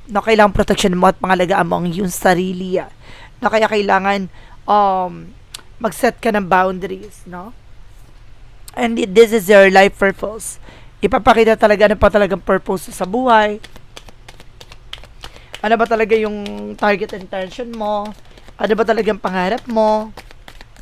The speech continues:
And of course, oh, see, there's a keep your eyes on your target intention. Diba? Tulad na sinasabi ko, na, na ipapakita at ibabahagi sa'yo, ano ba talaga yung gusto mong mangyari sa buhay mo.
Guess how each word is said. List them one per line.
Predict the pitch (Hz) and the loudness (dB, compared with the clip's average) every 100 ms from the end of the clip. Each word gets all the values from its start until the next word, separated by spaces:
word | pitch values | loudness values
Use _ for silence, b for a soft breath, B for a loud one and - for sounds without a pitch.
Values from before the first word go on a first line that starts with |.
| - - - - - B B B - | -20 -20 -20 -20 -20 B B B 2
And | 226 240 | 4 4
of | 240 | 4
course, | 254 - - | 2 0 -6
oh, | - - | -6 -6
see, | - 233 240 | -8 -8 -4
there's | 240 254 220 | 0 0 0
a | 247 | -4
keep | - 240 - | -4 -8 0
your | 233 226 | 2 2
eyes | 214 196 | 0 0
on | 214 190 | 0 2
your | 196 | 0
target | 196 208 190 202 | 6 6 6 4
intention. | 208 185 180 190 185 156 175 170 170 B B B B - | 4 0 2 2 2 0 -2 -2 -10 B B B B 2
Diba? | 247 240 214 | 4 8 6
Tulad | 214 247 226 | 4 0 0
na | 233 | -2
sinasabi | 233 220 208 190 185 185 | -4 -4 -4 -4 -4 -6
ko, | 185 175 B B - | -8 -10 B B -6
na, | 208 214 214 - - - - - - | 0 2 0 -4 -20 -20 -20 -20 -4
na | 226 233 | 0 0
ipapakita | - 220 - 214 220 220 | 2 0 0 -4 -4 -4
at | 233 | 0
ibabahagi | 202 202 196 202 190 180 | 0 2 2 0 -2 -4
sa'yo, | 208 190 175 B B | -2 -2 -6 B B
ano | - 226 | 0 0
ba | 233 | 2
talaga | 247 226 214 | 0 0 -2
yung | 208 | -4
gusto | 180 - - 180 | -6 -6 -4 -4
mong | 180 180 | -4 -4
mangyari | 175 160 143 156 | -4 -4 -4 -6
sa | - 156 | -6 -6
buhay | 156 151 | -6 -6
mo. | 160 117 | -8 -12